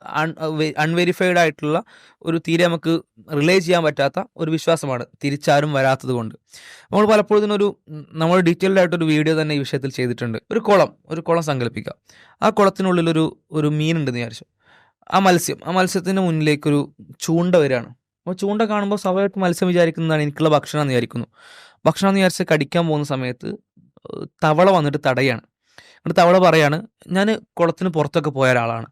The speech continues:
അപ്പോൾ കുളത്തിന് പുറത്ത് പോയപ്പോൾ ഞാൻ കണ്ടതെന്ന് പറഞ്ഞാൽ ഈ ചൂണ്ടയാണിത്, ഇത് നിനക്കുള്ള ഭക്ഷണം അല്ലാതെ ചൂണ്ടയാണ്. ഈ ചൂണ്ട ഇടുന്നത് ഒരു മനുഷ്യനാണ് ഇതിൻ്റെ പുറത്ത് നിന്നിട്ട്. അപ്പോൾ ഈ മനുഷ്യൻ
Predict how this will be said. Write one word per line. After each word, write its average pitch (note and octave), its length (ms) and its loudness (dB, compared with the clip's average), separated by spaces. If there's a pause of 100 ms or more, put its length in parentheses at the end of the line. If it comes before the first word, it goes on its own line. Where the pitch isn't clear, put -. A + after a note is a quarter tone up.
(300)
അപ്പോൾ - 160 -14
കുളത്തിന് F#3 320 0
പുറത്ത് F3+ 280 0
പോയപ്പോൾ F#3 200 2
ഞാൻ E3+ 160 0
കണ്ടതെന്ന് D#3 400 0
പറഞ്ഞാൽ C#3 240 -4
ഈ F#3+ 200 -8
ചൂണ്ടയാണിത്, D#3+ 720 0 (340)
ഇത് D3 100 -10
നിനക്കുള്ള D#3 320 -2
ഭക്ഷണം C#3+ 280 -2
അല്ലാതെ D3 200 0
ചൂണ്ടയാണ്. D#3 420 2 (400)
ഈ A#3 60 2
ചൂണ്ട G3+ 300 0
ഇടുന്നത് F3 280 2
ഒരു E3 120 2 (340)
മനുഷ്യനാണ് C3+ 580 0
ഇതിൻ്റെ B2+ 200 -6
പുറത്ത് B2 320 -6
നിന്നിട്ട്. A#2 240 -8 (480)
അപ്പോൾ F3+ 180 -2
ഈ A#3 100 6
മനുഷ്യൻ G#3+ 460 2